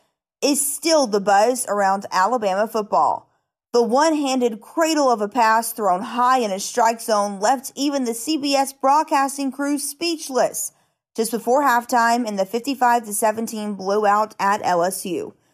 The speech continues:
Smith explained his role in that museum-quality moment after the game. Quarterback Mac Jones on Monday added some context to one of the more outstanding moments of the twenty twenty season.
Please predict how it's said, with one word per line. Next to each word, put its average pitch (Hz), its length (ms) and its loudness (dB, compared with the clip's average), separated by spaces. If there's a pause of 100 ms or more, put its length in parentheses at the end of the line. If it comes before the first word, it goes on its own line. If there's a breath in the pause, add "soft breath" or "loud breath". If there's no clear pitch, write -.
(240)
Smith 269 440 0
explained 269 560 0
his 254 180 -2
role 208 360 4
in 214 160 -2
that 208 180 0
museum-quality 247 1120 0
moment 202 580 -2
after 202 360 -2
the 208 100 -2
game. 185 460 -6 (580)
Quarterback 226 500 2
Mac 202 280 0
Jones 208 480 0
on 208 240 0
Monday 208 500 2
added 233 320 2
some 233 160 -4
context 247 680 -2
to 254 80 -2
one 240 100 2
of 233 60 -2
the 214 80 0
more 226 360 0
outstanding 247 840 -2
moments 214 400 -2 (340)
of 202 140 0
the 196 100 0
twenty 214 320 -4
twenty 202 360 -6
season. 190 720 -6